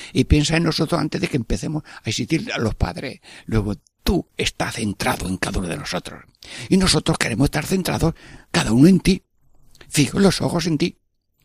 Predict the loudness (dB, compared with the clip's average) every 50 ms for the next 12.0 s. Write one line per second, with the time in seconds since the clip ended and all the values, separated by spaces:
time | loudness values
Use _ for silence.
0 | _ _ -20 -20 -20 -20 -20 -16 _ -6 -2 0 0 0 -2 -2 -4 -4 -6 -6
1 | _ _ _ _ _ _ _ -4 -4 -4 -2 -2 -4 -4 -4 -4 -4 -6 -6 -6
2 | -8 -8 -8 -8 -10 -12 -14 -16 -16 -18 _ _ _ -16 -12 -12 -10 -10 -10 -10
3 | -10 -12 -14 _ _ _ _ _ _ _ -20 -20 _ _ -20 -20 -20 -20 -20 -20
4 | -12 _ -2 0 0 0 0 -2 -2 -2 -2 -4 -4 -6 -8 -16 -20 -20 _ _
5 | -6 -4 -2 -2 -2 -4 -4 -6 -8 -8 -4 -2 0 0 0 0 0 -2 -2 0
6 | -2 -2 -4 -4 -4 -2 -2 -2 -2 -2 -2 -4 -4 -4 -4 -4 -6 -8 -14 -20
7 | -16 -12 -8 -8 -6 -4 -4 -4 -2 -2 0 0 -2 -2 -4 -6 -8 -12 -12 -6
8 | -4 -4 -4 -4 -4 -2 -2 0 0 -2 -2 -4 -6 -6 -6 -6 -8 -8 -8 -8
9 | -8 -8 -10 -12 -16 -20 _ _ _ -20 -20 -12 _ -4 -4 -2 -2 -4 -6 -8
10 | -8 -6 -4 -2 0 0 2 0 0 2 2 2 2 4 4 2 2 2 0 -2
11 | -2 0 2 2 4 2 2 0 -2 -6 -6 -8 -6 -6 -4 -4 -4 -4 -6